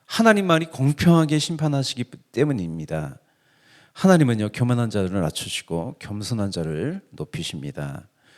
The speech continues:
다음 팔 절입니다. "여호와의 손에 잔이 있어 술거품이 일어나는도다.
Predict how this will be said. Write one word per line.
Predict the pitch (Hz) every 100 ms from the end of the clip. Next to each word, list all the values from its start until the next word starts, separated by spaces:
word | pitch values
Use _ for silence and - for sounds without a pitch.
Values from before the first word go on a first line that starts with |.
| _
다음 | - 113 110 123 175
팔 | - 196
절입니다. | 202 196 165 95 78 80 85 170 190 _ _ _ _ _ _ _ _
"여호와의 | 120 139 147
손에 | 143 156 131 127 156
잔이 | 160 - 113 120
있어 | 95 - 80
술거품이 | - 156 143 123 - 101 107
일어나는도다. | 95 98 104 98 78 73 73 67